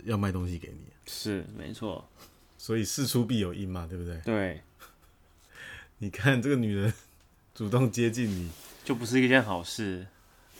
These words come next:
Speaker 1: 除非你真的条件非常好，
Speaker 2: 嗯。
Speaker 1: 开兰博基尼啊，保时捷啊，
Speaker 2: 嗯。
Speaker 1: 那，<laughs> 戴劳力士啊，
Speaker 2: 是啊。
Speaker 1: 不然女人接近你还有什么事？知秋，你知道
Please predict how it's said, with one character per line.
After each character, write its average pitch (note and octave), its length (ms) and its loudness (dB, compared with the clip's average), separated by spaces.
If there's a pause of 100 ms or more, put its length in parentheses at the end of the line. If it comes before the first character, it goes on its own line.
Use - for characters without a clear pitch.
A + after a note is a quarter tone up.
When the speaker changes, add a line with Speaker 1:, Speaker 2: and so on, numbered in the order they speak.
(240)
Speaker 1:
除 G#2+ 120 -4
非 D3 160 4
你 A2 60 4
真 A2 140 2
的 G2+ 300 0
条 F2+ 200 -6
件 G2 160 -4
非 F2+ 140 -4
常 E2 180 -8
好， - 160 -20 (320)
Speaker 2:
嗯。 F2+ 140 -12 (120)
Speaker 1:
开 G#2 200 -6
兰 F2+ 180 -4
博 F2 160 -6
基 F2+ 160 -8
尼 E2+ 260 -8
啊， E2 160 -14 (480)
保 F#2 140 -8
时 F#2+ 180 -8
捷 F2 280 -6
啊， E2 340 -10 (180)
Speaker 2:
嗯。 F2+ 220 -14 (140)
Speaker 1:
那， G#2+ 200 -2 (800)
<laughs> - 1080 -16
戴 A2 140 0
劳 F#2+ 160 0
力 G2 160 0
士 F#2 260 -6
啊， F2 220 -4 (160)
Speaker 2:
是 G#2 100 -10
啊。 F#2 220 -8
Speaker 1:
不 B2+ 80 0
然 A#2+ 140 4
女 A2 100 4
人 G2+ 140 2
接 - 240 -2
近 A2+ 260 2
你 G#2 120 0
还 G2 100 -6
有 G#2 80 -2
什 F#2 100 -4
么 E2+ 120 -6
事？ G2+ 320 -4 (1040)
知 B2 100 -6
秋， B2 200 4
你 G#2 120 2
知 C3 140 -4
道 B2 580 4